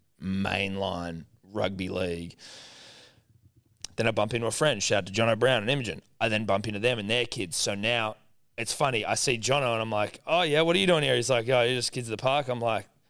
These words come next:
"Fucking footy's on," and he turns and he's got an earpiece in as well. <laughs> And he's like, "Yeah, dude, I'm listening to it." And I'm like,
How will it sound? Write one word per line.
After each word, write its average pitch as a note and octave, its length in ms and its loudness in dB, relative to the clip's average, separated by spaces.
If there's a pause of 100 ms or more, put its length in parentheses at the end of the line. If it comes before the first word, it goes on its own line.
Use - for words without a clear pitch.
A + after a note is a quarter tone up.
(160)
"Fucking A2+ 240 -6
footy's D3 320 2
on," B2 140 2
and A#2+ 80 -6
he G#2+ 80 -6
turns A#2 360 -4
and F#2 120 -6
he's G#2+ 160 -4
got A2 120 -4
an A2+ 80 -16
earpiece A#2 440 -10
in A#2 100 -10
as G#2 100 -14
well. B2+ 260 -2
<laughs> - 40 0
And E3 80 0
he's A3 220 6
like, D#3+ 180 2
"Yeah, F3 160 2
dude, C3 160 0
I'm A#2+ 140 -4
listening C3+ 280 -2
to G#2+ 140 -4
it." F2 60 -2
And G2+ 80 -6
I'm B2 100 -2
like, A2+ 180 2